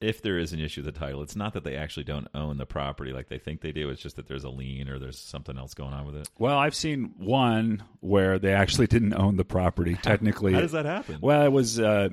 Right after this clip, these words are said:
Speaker 2: it was passed down through a trust or somebody, uh, actually probate, right? Uh, grandpa passed away. His kids took over the deal, took over the property.
Speaker 1: Okay.
Speaker 2: Then they tried to pass it on to their heirs, and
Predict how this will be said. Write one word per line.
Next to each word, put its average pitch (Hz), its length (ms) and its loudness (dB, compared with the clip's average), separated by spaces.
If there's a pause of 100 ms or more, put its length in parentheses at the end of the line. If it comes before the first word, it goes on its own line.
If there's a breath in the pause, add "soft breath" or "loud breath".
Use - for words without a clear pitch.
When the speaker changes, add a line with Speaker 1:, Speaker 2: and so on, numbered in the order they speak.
Speaker 2:
it 104 140 2
was 101 140 4
passed 117 400 2
down 98 320 2
through 95 240 -2
a 82 60 -2
trust 92 580 -2
or - 80 -2
somebody, 107 440 -4
uh, 82 300 -6
actually 80 320 -8
probate, 82 560 0 (100)
right? 90 480 0
Uh, 85 200 0
grandpa 95 640 2 (100)
passed 95 320 -2
away. 87 600 2
His 101 240 0
kids - 280 0
took - 220 -4
over 92 180 0
the 87 60 -2
deal, 87 540 0
took - 160 -6
over 92 100 -2
the 85 80 -4
property. 85 520 -2
Speaker 1:
Okay. 73 260 -8 (280 soft breath)
Speaker 2:
Then 95 260 -2
they 98 200 0
tried 95 240 -6
to 95 60 -8
pass 92 300 -2
it 92 100 -10 (120)
on 92 200 0
to 87 100 -4
their 87 260 0
heirs, 85 500 0 (120)
and 95 480 0